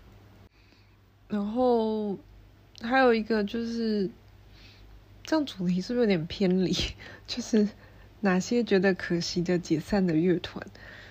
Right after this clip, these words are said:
就是还有一个就是想要在日本看 Plenty 这个乐团吧。对，他们 Plenty 这个乐团就是有去过台湾，在高雄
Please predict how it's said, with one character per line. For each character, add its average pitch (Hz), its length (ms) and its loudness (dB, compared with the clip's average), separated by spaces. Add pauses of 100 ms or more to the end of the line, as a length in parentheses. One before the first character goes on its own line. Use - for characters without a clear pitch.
(160)
就 294 140 -2
是 285 280 2 (680)
还 269 180 0
有 285 100 4
一 262 60 6
个 240 100 8
就 247 140 0
是 226 400 2
想 180 280 0
要 240 220 4
在 240 340 4
日 240 200 2
本 - 240 -6
看 185 280 -2 (240)
Plenty 170 640 0
这 - 140 -6
个 156 120 -4
乐 - 500 -6
团 - 200 -10 (240)
吧。 - 220 -12 (1300)
对， - 240 -2
他 220 180 -4
们 214 500 2 (380)
Plenty 240 460 2
这 233 160 0
个 202 80 6
乐 208 160 6
团 180 500 -2 (1120)
就 202 160 0
是 202 140 2
有 180 120 6
去 - 140 -4
过 220 180 2
台 180 340 -4
湾， 160 340 -2
在 196 120 2
高 170 240 2
雄 180 300 -6